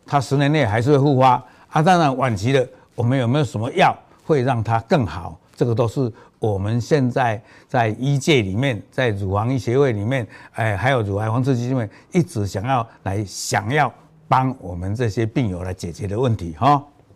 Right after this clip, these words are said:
那再来，我们就讲了，刚才讲了这么多，就是在告诉各位朋友，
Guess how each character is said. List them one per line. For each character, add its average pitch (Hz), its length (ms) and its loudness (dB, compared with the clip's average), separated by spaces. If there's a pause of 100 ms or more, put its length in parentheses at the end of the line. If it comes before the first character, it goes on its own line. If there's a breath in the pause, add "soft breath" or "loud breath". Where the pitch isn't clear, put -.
(1400 soft breath)
那 202 120 4
再 254 180 8
来， 165 240 10
我 139 140 -2
们 143 140 2
就 175 100 4
讲 113 220 0
了， 117 180 0 (220 soft breath)
刚 147 140 4
才 123 100 6
讲 113 180 0
了 131 80 2
这 170 120 4
么 160 100 6
多， 165 320 6 (220 loud breath)
就 156 160 4
是 - 140 -4
在 127 260 2 (460)
告 143 220 6
诉 135 220 -2
各 151 220 2
位 135 180 2
朋 135 220 -2
友， 101 260 0